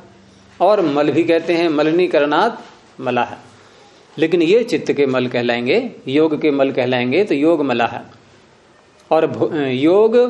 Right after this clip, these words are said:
प्रतिपक्षाः, योग के क्या हैं ये? प्रतिपक्ष, प्रतिपक्ष विरोधी पक्ष को बोलते हैं ना, पक्ष और प्रतिपक्ष।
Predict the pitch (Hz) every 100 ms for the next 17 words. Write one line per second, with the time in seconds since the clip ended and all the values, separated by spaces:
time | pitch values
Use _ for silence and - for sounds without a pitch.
0 | 104 - 139 165 147 143 - 156 156 160
1 | - - _ _ _ _ _ _ _ 139
2 | 135 156 180 185 185 196 190 185 175 196
3 | 233 269 - - - - - - - 156
4 | 180 185 196 208 - - 117 - - -
5 | _ _ _ _ 151 143 165 170 190 160
6 | 170 160 190 - - 180 180 180 196 220
7 | 262 - - - - - - - - _
8 | - - 107 160 165 226 175 156 127 131
9 | 147 170 180 -